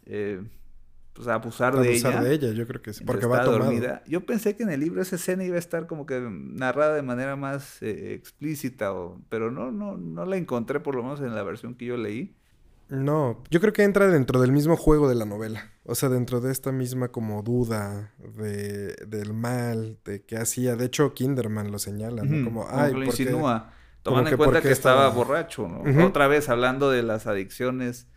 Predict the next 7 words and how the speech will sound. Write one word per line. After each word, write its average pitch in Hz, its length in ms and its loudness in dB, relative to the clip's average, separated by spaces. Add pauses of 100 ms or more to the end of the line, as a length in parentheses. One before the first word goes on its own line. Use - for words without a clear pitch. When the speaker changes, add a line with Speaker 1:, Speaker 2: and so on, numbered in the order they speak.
(640)
Speaker 1:
que 113 100 -4
nos 107 220 -4
hacen 113 340 0
hacer 110 320 -4
cosas 117 400 -4
que 87 240 -10
no 110 920 -6